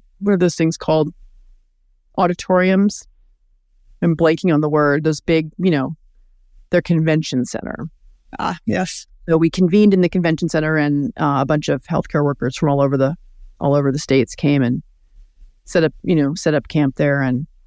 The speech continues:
Speaker 1: took care of people. And believe me, I was, ta-, I, t-, I took down the full crack assault team. I had herbs down there. I had chlorine dioxide. I had, um, I had colloidal silver. I had a biomat. I had a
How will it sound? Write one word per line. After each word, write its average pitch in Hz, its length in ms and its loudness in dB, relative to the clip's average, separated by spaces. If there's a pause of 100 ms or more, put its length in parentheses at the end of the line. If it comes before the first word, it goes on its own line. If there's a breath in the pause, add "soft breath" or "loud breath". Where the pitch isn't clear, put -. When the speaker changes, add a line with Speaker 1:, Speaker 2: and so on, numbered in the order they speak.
(140)
Speaker 1:
took - 160 0
care 170 140 0
of 160 80 -2
people. 160 280 2
And 151 180 -2 (220)
believe 180 420 2
me, 151 180 0
I 151 140 0
was, 170 200 0
ta-, - 220 -2
I, 170 140 0
t-, - 200 -14
I 190 100 0
took 196 240 0
down 180 260 0
the 160 200 -2
full 185 220 2
crack 175 240 -2
assault 165 340 -2
team. 156 300 0 (460)
I 160 60 0
had 147 120 0
herbs 196 300 0
down 175 240 2
there. 151 280 2
I - 60 -4
had 170 240 -6
chlorine 190 280 0
dioxide. 160 580 0
I 123 80 0
had, 127 320 -4 (420)
um, 135 480 0 (380)
I 180 60 -2
had 160 140 0
colloidal 160 300 0
silver. 220 560 2
I 139 40 -2
had 165 160 -4
a - 40 -6
biomat. 180 640 0
I 156 60 -4
had - 120 -8
a - 40 -12